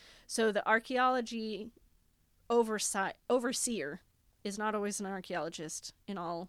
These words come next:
instances for federal agencies in training. <laughs> You have the permit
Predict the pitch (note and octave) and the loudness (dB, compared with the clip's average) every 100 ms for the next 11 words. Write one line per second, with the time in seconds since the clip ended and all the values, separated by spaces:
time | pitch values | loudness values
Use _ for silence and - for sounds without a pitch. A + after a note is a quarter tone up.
0 | _ G3+ F#3+ - F#3 F#3+ - - F3 F3 | _ -6 -6 -8 -8 -8 -10 -8 -8 -6
1 | D3 C#3 C3+ - - - - - - _ | -6 -6 -8 -12 -14 -14 -14 -18 -18 _
2 | - - - - - - - - A3 G3 | -20 -20 -20 -20 -20 -20 -20 -4 -2 -2
3 | G#3+ D#3+ C3 B2 - _ - - - - | -4 -6 -6 -12 -14 _ -12 -10 -10 -10
4 | - A#3+ D#4+ E4+ F4 - - - - - | 2 4 4 2 0 -4 -12 -10 -6 2
5 | - - D4 - - - - - - - | 4 4 2 -2 -6 -14 -16 -18 -20 -20
6 | - - - - - - - - - - | -20 -16 -14 -16 -16 -16 -16 -20 -20 -20
7 | - - C#4+ D4 D4+ C4+ B3+ B3 A#3+ A3+ | -14 2 6 10 10 10 8 6 4 0
8 | C4 - F4+ F4+ D#4 - - - | 4 8 8 8 4 2 -4 -6